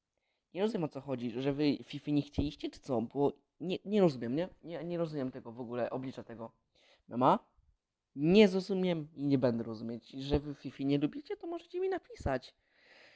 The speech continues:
y, że co ma być, y, jaką serię na-, by-, byście chcieli zobaczyć teraz. No,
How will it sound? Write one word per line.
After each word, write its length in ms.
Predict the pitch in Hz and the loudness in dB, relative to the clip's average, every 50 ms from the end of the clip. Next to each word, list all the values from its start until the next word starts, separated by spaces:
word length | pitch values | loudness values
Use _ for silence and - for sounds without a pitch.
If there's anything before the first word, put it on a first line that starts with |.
| _ _ _ _ _ - - | _ _ _ _ _ -6 0
y, 200 | 156 151 147 143 | 2 4 4 4
że 500 | 143 143 147 151 151 143 147 147 147 147 156 - _ _ _ _ _ _ _ _ | 4 4 6 8 8 8 8 6 6 2 0 -6 _ _ _ _ _ _ _ _
co 160 | - 170 160 | -4 -2 0
ma 180 | 156 160 156 | 2 2 2
być, 460 | 139 131 147 143 135 - - - - - | 2 2 2 0 0 -2 -10 -16 -8 -2
y, 300 | 131 127 123 127 123 113 | 0 2 2 2 2 2
jaką 280 | 131 147 143 - 147 | 0 0 -2 -4 -8
serię 220 | 143 - 151 139 139 | -6 -4 -2 0 0
na-, 120 | 139 135 | 0 2
by-, 280 | 117 135 131 131 - - | 2 0 0 0 -4 -10
byście 200 | 131 - - 135 | -14 -12 -12 -10
chcieli 200 | - - 131 131 | -6 -2 0 2
zobaczyć 300 | 135 123 117 - - - | 2 2 0 0 -2 -8
teraz. 320 | - 110 110 - - - _ _ _ _ _ _ _ _ _ _ _ _ _ - | -12 -10 -10 -10 -12 -18 _ _ _ _ _ _ _ _ _ _ _ _ _ -20
No, 300 | - 160 151 143 139 | -16 -12 -12 -12 -12